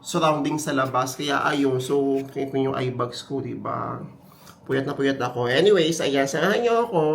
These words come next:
and I will share with you. Mag-usap-usap tayo, magkamustahan tayo patungkol sa ating buhay so far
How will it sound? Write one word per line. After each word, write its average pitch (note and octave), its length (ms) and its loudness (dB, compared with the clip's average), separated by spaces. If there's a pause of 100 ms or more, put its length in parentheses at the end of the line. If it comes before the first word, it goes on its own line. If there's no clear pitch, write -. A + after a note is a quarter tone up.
(280)
and C#3+ 440 0
I C#3 120 -2
will C#3 160 -2
share C#3 240 -6
with E3 240 -2
you. D3+ 80 -2
Mag-usap-usap C3+ 640 -6
tayo, G#3 440 -2 (280)
magkamustahan B2+ 800 -4
tayo F#3+ 400 -2 (160)
patungkol C#3+ 720 0
sa B2 280 -4
ating B2+ 200 -6
buhay B3 320 0
so A#4 320 -4
far D#3 440 2